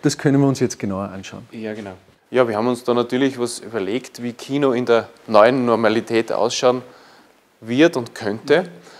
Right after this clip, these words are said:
Speaker 2: Äh, und wir haben da den großen Vorteil, dass wir eigentlich keine sogenannten Superspreader-Veranstaltungen, äh, haben mit einem Kinobesuch, sondern weil das ja sehr kontrolliert abläuft.
Speaker 1: Ja.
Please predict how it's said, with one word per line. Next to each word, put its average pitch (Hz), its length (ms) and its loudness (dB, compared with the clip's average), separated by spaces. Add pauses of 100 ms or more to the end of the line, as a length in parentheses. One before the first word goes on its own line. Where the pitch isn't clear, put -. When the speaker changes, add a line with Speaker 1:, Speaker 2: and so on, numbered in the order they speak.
(180)
Speaker 2:
Äh, - 40 -10
und 120 1080 -2 (100)
wir 127 100 2
haben 143 100 4
da 139 100 4
den 135 100 2
großen 127 340 0
Vorteil, 123 420 2
dass 120 220 -2
wir 127 400 4
eigentlich 117 240 -2 (300)
keine 123 320 4
sogenannten 123 420 0
Superspreader-Veranstaltungen, 120 1600 2 (500)
äh, - 40 -14
haben 113 420 4
mit 123 120 0
einem 120 80 -2
Kinobesuch, 127 560 -2
sondern 117 340 -4
weil 107 120 2
das 113 140 -6
ja 117 100 0
sehr 113 180 0
kontrolliert 104 480 -4
abläuft. 110 540 -10
Speaker 1:
Ja. - 60 -20